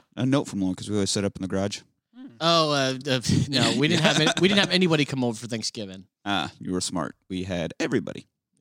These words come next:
Speaker 3: Yeah.
Speaker 1: it seems.
Speaker 3: Well, we respect the C D C guidelines
Speaker 1: No,
Speaker 3: here
Speaker 1: you
Speaker 3: in,
Speaker 1: don't.
Speaker 3: in this home.
Speaker 1: Mm-hmm.
Speaker 2: <laughs>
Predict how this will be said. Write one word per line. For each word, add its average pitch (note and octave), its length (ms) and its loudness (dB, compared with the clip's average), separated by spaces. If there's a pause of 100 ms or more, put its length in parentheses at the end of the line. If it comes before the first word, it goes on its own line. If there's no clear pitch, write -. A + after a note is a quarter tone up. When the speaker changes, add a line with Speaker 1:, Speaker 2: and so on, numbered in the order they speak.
(640)
Speaker 3:
Yeah. - 80 -8
Speaker 1:
it - 60 -8
seems. - 340 -10
Speaker 3:
Well, B2+ 120 0
we D#3 160 6
respect D#3+ 520 2
the C3+ 80 -4
C C3 160 -2
D A#2+ 80 -6
C A2+ 180 -4
guidelines A2 540 -2
Speaker 1:
No, A2 60 2
Speaker 3:
here A2 100 4
Speaker 1:
you G#2+ 40 -2
Speaker 3:
in, G#2 80 -4
Speaker 1:
don't. - 120 -10
Speaker 3:
in A#2+ 120 -2
this A2+ 180 -2
home. F#2+ 320 -10 (200)
Speaker 1:
Mm-hmm. G#2+ 240 -4 (1500)
Speaker 2:
<laughs> E3 40 -14